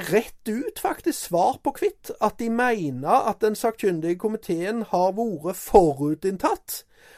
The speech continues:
at de har gjort seg opp en mening på forhånd når det gjelder dette med akademisk frihet, og at den meningen da er at, eh, det er for lite akademisk frihet, og så har en forsøkt å bevise,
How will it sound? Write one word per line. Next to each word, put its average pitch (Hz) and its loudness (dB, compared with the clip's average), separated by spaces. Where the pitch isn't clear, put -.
at 208 4
de 220 6
har 226 8
gjort 214 2
seg 202 0
opp 202 4
en 214 2
mening 208 0
på 220 -2
forhånd 247 2
når 202 2
det 214 0
gjelder 151 0
dette - -6
med 175 0
akademisk 180 -4
frihet, 208 0
og 196 6
at 190 0
den 190 4
meningen 180 4
da 180 4
er 233 4
at, - -6
eh, 185 2
det 180 2
er - 4
for 202 2
lite 175 -2
akademisk 180 0
frihet, 240 2
og 202 0
så 214 6
har 196 4
en 196 0
forsøkt 226 2
å 190 0
bevise, 180 2